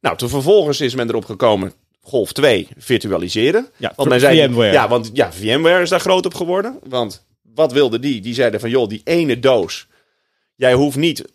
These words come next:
Speaker 1: per applicatie een doos te hebben. Op die ene doos kan ik er wel tien applicaties draaien. En want ik zet daar eigenlijk tien virtuele machines op. En wat wij zeggen, het probleem daarvan is dat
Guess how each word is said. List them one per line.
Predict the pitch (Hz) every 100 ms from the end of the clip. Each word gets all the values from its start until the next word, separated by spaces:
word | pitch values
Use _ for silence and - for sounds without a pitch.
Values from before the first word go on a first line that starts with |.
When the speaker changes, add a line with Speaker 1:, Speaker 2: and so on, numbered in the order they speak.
| _ _ _
Speaker 1:
per | 185 156 139 -
applicatie | 147 135 127 131 113 117
een | 104
doos | 139 131
te | 117
hebben. | 110 90 87 98 -
Op | 127
die | 135
ene | 135 117
doos | 123 107 101
kan | - 123
ik | 90 107 - -
er | 117 101
wel | 95 90 85
tien | - 170 185 -
applicaties | 175 175 170 165 165 160
draaien. | 175 180 175
En | 95
want | 110 98
ik | -
zet | 104
daar | 101
eigenlijk | 92 90 -
tien | 151 117 92
virtuele | 123 127 113 104 95
machines | 92 - 151 190
op. | 220 _ _ _ _ _ _ - -
En | 107
wat | 98
wij | 120 139
zeggen, | 156 151
het | 147 - - - - - _
probleem | - 131 190 180
daarvan | 127 120 113
is | 165 -
dat | _ 139 135 -